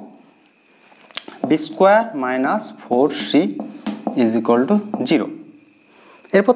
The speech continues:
তোমরা অপশনগুলো দে-, দেখো যে অপশনগুলো কি হিসেবে দেওয়া আছে। এখানে অপশনগুলো দেখো, প্রত্যেকটা option দেওয়া আছে সি হিসেবে, অর্থাৎ সি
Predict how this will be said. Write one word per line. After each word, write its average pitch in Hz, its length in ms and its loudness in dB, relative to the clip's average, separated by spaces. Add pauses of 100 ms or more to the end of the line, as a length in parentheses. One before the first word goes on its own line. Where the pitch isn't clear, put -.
তোমরা 208 240 4
অপশনগুলো 160 460 0
দে-, 180 140 0 (140)
দেখো 160 240 2
যে 226 120 4
অপশনগুলো 202 380 2 (120)
কি 226 100 2 (100)
হিসেবে 175 360 2
দেওয়া 107 160 4
আছে। 110 160 -4
এখানে 233 200 -2 (380)
অপশনগুলো 240 540 4
দেখো, 185 160 4 (100)
প্রত্যেকটা 233 420 -2
option 240 240 0
দেওয়া 220 160 6
আছে 233 100 -4 (140)
সি 240 100 4 (140)
হিসেবে, 101 280 -2 (240)
অর্থাৎ 247 280 4
সি 214 80 2